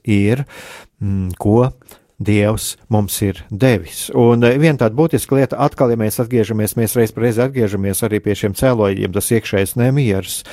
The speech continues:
Ja, un to jau arī pāvests, eh, runā arī šajā enciklikā Laudato Si, ko viņš runā, ka apjukusī postmodernā cilvēce nav vēl nonākusi pie sevis apzināšanās, kas spētu piedāvāt orientierus, un šis identitātes trūkums izsauc iekšējo nemieru.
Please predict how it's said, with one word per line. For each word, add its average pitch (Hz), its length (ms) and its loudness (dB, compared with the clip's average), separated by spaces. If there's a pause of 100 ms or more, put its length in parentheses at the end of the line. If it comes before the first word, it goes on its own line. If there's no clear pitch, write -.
(260)
Ja, 123 200 4
un 127 180 2
to 156 180 4
jau 131 220 4
arī 135 220 2
pāvests, 135 720 -2
eh, 113 240 0
runā 110 340 0
arī 110 100 -2
šajā 110 400 0
enciklikā 107 760 -2
Laudato 104 520 -2
Si, 139 240 -4
ko 139 160 -6
viņš 135 200 -6
runā, 135 120 -4 (200)
ka - 120 0 (120)
apjukusī 135 680 0
postmodernā 104 800 0
cilvēce 139 580 -2 (160)
nav 110 180 0
vēl 104 160 0
nonākusi 113 560 -2
pie 107 140 -2
sevis 110 320 -2
apzināšanās, 131 920 -2
kas - 240 -4
spētu 110 420 0
piedāvāt 101 680 -2
orientierus, 117 1000 -2 (460)
un 113 200 0
šis - 440 -4
identitātes 104 840 0
trūkums 120 600 0
izsauc 104 360 0
iekšējo 101 420 2
nemieru. 92 600 -2